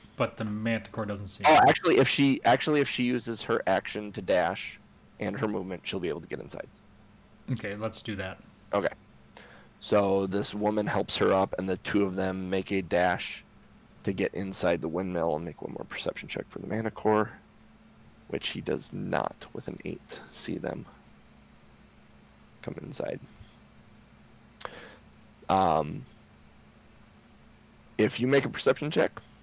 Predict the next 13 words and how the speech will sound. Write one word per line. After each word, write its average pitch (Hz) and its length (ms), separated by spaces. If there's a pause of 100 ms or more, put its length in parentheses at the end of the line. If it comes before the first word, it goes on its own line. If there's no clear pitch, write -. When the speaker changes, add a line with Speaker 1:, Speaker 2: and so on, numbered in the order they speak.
(1040)
Speaker 2:
you 107 80
may 95 140
hear 104 200
the 90 100
door 95 220
close. - 380 (3500)
You 110 100
don't 90 160
know 76 80
what's 73 200
going - 260
on - 160
necessarily. - 480